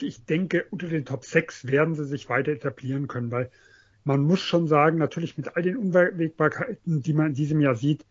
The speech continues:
das Team hat in, auch, äh, letztes Jahr, wo sie immer wieder Ausfälle hatten, also sowohl Irvin war länger draußen, Kevin Durant, äh, ist länger draußen gewesen und Harden war ja auch schle-, letztes Jahr länger draußen,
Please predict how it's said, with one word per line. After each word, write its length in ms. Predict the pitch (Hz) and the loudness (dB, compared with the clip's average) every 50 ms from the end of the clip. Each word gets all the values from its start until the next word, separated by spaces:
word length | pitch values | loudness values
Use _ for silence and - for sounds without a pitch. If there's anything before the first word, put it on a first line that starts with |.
| _ _ _ _ _ _ _ _ _ _ _ _ | _ _ _ _ _ _ _ _ _ _ _ _
das 180 | - 143 - - | -6 -6 -6 -4
Team 340 | - - 170 185 190 170 131 | -4 2 6 6 6 8 6
hat 140 | 156 156 | 4 2
in, 320 | 110 - 165 151 147 139 - | 0 -2 -2 -2 -4 -4 -2
auch, 400 | 151 147 135 - - - - - | -2 -2 -2 -2 -8 -14 -8 -6
äh, 220 | 160 143 139 160 - - - _ _ | -4 -4 -4 -4 -6 -10 -16 _ _
letztes 560 | _ 151 135 156 156 - - - 180 151 - - | _ 2 2 2 2 0 -2 -2 0 0 4 6
Jahr, 420 | 165 151 147 147 143 143 135 - _ _ - - _ _ _ _ _ | 8 8 8 8 6 4 2 -2 _ _ -20 -20 _ _ _ _ _
wo 120 | - 147 135 | -4 -4 -2
sie 160 | 120 - - - | -2 -4 -4 4
immer 280 | 226 202 202 196 175 156 | 6 8 8 8 8 6
wieder 240 | 165 160 156 - | 4 0 0 0
Ausfälle 400 | - 151 135 - - - 135 131 | 0 -2 -2 -2 -2 -2 0 0
hatten, 180 | 123 123 - 127 | 0 -2 -2 -6
also 200 | 123 113 123 127 | -6 -2 -2 0
sowohl 260 | 123 147 160 180 208 | 2 4 4 6 6
Irvin 360 | - 185 175 170 170 175 165 | 8 8 8 8 8 6 4
war 100 | 156 151 | 4 4
länger 260 | 143 151 151 151 147 143 | 4 4 2 2 0 -2
draußen, 520 | - - 143 139 143 143 - - 151 139 | -2 0 0 2 2 2 0 -2 -6 -6
Kevin 280 | - - 147 151 151 147 | 0 0 0 2 2 2
Durant, 440 | 143 143 139 147 165 156 - - - | 2 2 2 2 0 -2 -4 -6 -4
äh, 300 | - 185 156 147 156 - | -2 0 0 0 0 -2
ist 200 | 120 - - - | -4 -8 -4 -2
länger 200 | 147 147 139 135 | 2 2 2 2
draußen 400 | - - - 143 143 120 135 139 | 2 2 2 2 2 2 2 0
gewesen 340 | 131 123 135 131 120 135 190 | 2 4 4 2 2 0 0
und 300 | 226 180 165 117 - - | 2 2 2 2 2 2
Harden 300 | 151 147 156 143 151 151 | 4 4 6 6 4 4
war 100 | 139 135 | 4 2
ja 120 | 139 139 | 2 2
auch 120 | - 180 - | 2 0 0
schle-, 300 | - - - 143 151 156 | -2 -4 0 2 2 2
letztes 320 | 139 131 127 - - 135 | 2 0 -2 -4 -6 -2
Jahr 180 | 127 131 135 127 | 0 0 0 0
länger 340 | 127 147 131 127 131 131 123 | 0 0 2 4 4 4 2
draußen, 480 | - - 135 127 131 120 - 160 143 | 2 4 6 6 6 8 6 4 4